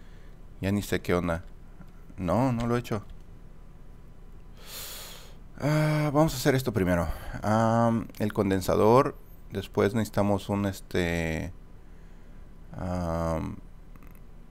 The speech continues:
bueno, vamos a hacer el colectador este. Necesitamos seis de glowstone. Un furnace y nueve de estos. A ver. Si tenemos esto, tenemos tres. Vamos a ver con que tengamos otros tres por acá. Cuatro.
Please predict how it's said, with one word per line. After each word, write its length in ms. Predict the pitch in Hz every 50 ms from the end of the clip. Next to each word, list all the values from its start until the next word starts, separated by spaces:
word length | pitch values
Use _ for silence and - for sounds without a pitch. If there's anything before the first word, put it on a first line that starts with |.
| - - - - - - - - -
bueno, 200 | 101 92 92 95
vamos 120 | 104 104
a 40 | -
hacer 160 | - - 104
el 80 | 104 98
colectador 520 | - 87 80 80 - - 80 82 87 85
este. 380 | 85 82 - - 113 110 - - - - - -
Necesitamos 840 | - 95 90 - - - 104 107 113 113 110 107 104 101 - - - - -
seis 560 | - - - 113 120 135 143 143 147 - - -
de 240 | 104 98 90 90
glowstone. 680 | 85 - 92 98 104 123 127 - - 139 147 160 170 170 - - - - - - - - - - - - - - -
Un 140 | 107 110 104
furnace 540 | - 113 113 117 120 139 143 101 - - 92
y 40 | 95
nueve 220 | 98 98 95 92
de 100 | 90 85
estos. 320 | 78 - - 82 78 -
A 60 | - 76
ver. 180 | 80 80 - - - - - - - - - - - - - - - -
Si 160 | - - 101
tenemos 440 | 90 - 107 98 101 101 101 - -
esto, 200 | 101 - - 123
tenemos 380 | - - 98 95 98 95 - -
tres. 580 | - 101 107 113 135 165 - - - - - - - - - - - - - - - - - - - - - - - - - - - - -
Vamos 220 | - 90 90 - -
a 20 |
ver 160 | 82 87 -
con 140 | - - -
que 80 | - -
tengamos 320 | - - 90 90 87 -
otros 260 | 95 87 - - - -
tres 200 | - 87 85 -
por 160 | - 82 78
acá. 360 | 78 - - 98 92 104 - - - - - - - - - - -
Cuatro. 680 | - - 98 98 101 - - 120 120 120 120 123 -